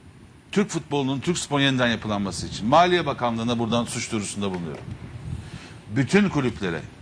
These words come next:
Yüz kırk iki tane kulüp varsa yüz kırk iki tanesi profesyonel kulübe.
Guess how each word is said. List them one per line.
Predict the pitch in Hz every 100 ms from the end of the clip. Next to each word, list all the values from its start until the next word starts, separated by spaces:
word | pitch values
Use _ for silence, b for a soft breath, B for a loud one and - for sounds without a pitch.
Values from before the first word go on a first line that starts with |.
| - - -
Yüz | 147 139
kırk | - 151 -
iki | 127 175
tane | 135 127
kulüp | 120 120 110
varsa | 113 104 113
yüz | 107
kırk | - 101
iki | - -
tanesi | 107 101
profesyonel | - 104 95 - 98
kulübe. | 85 82